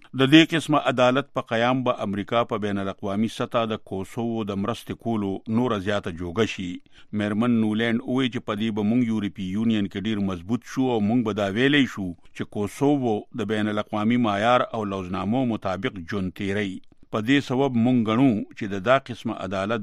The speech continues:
جوړول ډیره زیاته ضروري ده او امید کوو چې د پارلیمان د اوړي د دمې نه وړاندې به پارلیمان کې په دې معامله یو ځل بیا ووټونه واچولی شي او دا ځل به د خصوصي عدالت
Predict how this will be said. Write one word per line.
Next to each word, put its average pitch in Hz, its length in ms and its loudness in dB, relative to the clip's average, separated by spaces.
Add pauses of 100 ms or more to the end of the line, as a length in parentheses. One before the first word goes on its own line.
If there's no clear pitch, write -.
جوړول 98 480 -2 (240)
ډیره 113 320 0
زیاته 113 340 -2
ضروري 95 380 -2
ده 131 100 4 (320)
او 107 60 0 (220)
امید 123 300 4 (100)
کوو 127 180 0
چې 107 120 -6
د 101 140 -4
پارلیمان 101 640 0
د 104 40 -4
اوړي 120 420 -2
د 98 140 -2
دمې 101 280 -2
نه 101 80 -2
وړاندې 120 480 0
به 92 100 -4 (360)
پارلیمان 110 520 0
کې 123 220 -8
په 107 120 -4
دې 117 100 -2 (100)
معامله 98 420 -4
یو 101 200 -4
ځل 90 140 -8 (120)
بیا 120 140 4 (320)
ووټونه 95 440 -6
واچولی 127 440 -2 (100)
شي 127 140 0 (320)
او 92 60 -4 (140)
دا 117 100 2 (100)
ځل 107 180 -4
به 98 100 -2
د - 120 -8
خصوصي 95 440 -8 (160)
عدالت 101 320 -4